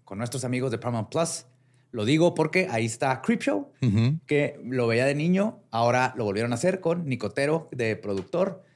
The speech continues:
Speaker 1: Es antología de terror, está espléndida porque tienes slashers, tienes sci-fi, tienes todo lo que necesitas. No te aburre, me encanta Creepshow, vayan a verla,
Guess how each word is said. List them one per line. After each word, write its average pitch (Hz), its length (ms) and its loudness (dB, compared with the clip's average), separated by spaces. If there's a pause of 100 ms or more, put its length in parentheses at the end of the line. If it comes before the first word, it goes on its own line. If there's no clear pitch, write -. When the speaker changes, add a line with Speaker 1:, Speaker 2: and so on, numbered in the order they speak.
(160)
Speaker 1:
Es 123 240 -4
antología 127 480 0
de 123 100 2
terror, 135 560 -2
está - 440 -10
espléndida 170 680 -2
porque 127 160 -6
tienes 127 260 -4
slashers, 160 400 -4
tienes 117 280 -6
sci-fi, 160 380 -4
tienes 135 240 -4
todo 156 80 -2
lo 156 80 0
que 151 80 -6
necesitas. 156 580 -4 (440)
No 117 180 -4
te 123 80 -4
aburre, 160 480 0
me 120 80 -6
encanta 131 680 -2
Creepshow, 190 600 0
vayan 147 160 0
a 143 40 0
verla, 139 460 -2